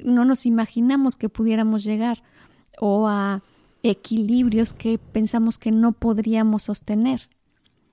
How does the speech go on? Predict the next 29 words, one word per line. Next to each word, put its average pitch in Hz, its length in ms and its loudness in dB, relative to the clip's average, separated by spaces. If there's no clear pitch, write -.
¿no? 220 260 -2
O - 80 -8
sea, 214 320 0
pensar 240 380 2
en 247 80 2
que 240 180 -2
yo 233 120 2
no 240 120 2
voy 233 160 2
a - 20 2
explotar 233 580 -2
cuando 220 260 0
me 214 180 0
mientan 226 460 0
la 220 80 0
madre 220 360 0
en 214 100 0
la 202 180 -4
calle 226 340 2
porque 202 540 -6
X 214 380 -2
pasó 202 560 0
o 190 60 -4
porque - 600 -14
un 208 220 -2
peatón 196 680 -6
decidió, 208 760 2
en 214 140 -2
fin. 240 320 0